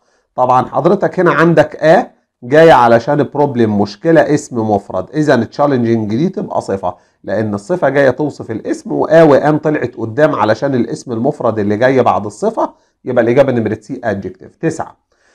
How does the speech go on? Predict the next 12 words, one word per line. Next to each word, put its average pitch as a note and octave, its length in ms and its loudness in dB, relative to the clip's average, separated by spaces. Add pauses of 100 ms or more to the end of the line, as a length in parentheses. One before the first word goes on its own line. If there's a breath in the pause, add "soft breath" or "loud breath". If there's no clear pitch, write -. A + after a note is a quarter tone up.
(220)
نهلة F3+ 420 6
نقط D#3 460 4
هير E3 220 6
نيو C#3+ 200 4
موبايل، G#3 760 6
شي F3 260 2
از A2+ 200 2
ريلي F3 380 6
ساد، A2 600 2
هي A#2 260 0
حزينة C#3 800 0
فعلا. G2+ 760 -2